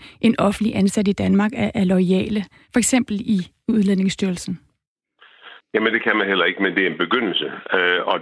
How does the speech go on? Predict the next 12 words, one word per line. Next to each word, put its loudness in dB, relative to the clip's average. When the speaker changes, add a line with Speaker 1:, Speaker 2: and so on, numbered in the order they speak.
Speaker 2:
det 0
her 2
drejer -2
sig 0
i -6
første -2
omgang -4
om -6
de 0
områder, 0
øh, 2
der 2